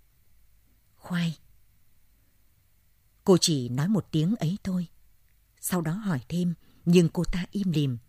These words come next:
chẳng nói được gì nữa. Thật kỳ, ai bắt mà mình chịu mang cái vạ này vào thân cơ chứ? Bụng nghĩ thế, nhưng Độ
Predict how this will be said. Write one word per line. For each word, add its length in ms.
chẳng 300
nói 220
được 120
gì 240
nữa. 200
Thật 240
kỳ, 280
ai 180
bắt 200
mà 60
mình 260
chịu 200
mang 220
cái 200
vạ 180
này 160
vào 120
thân 200
cơ 180
chứ? 140
Bụng 220
nghĩ 200
thế, 260
nhưng 200
Độ 180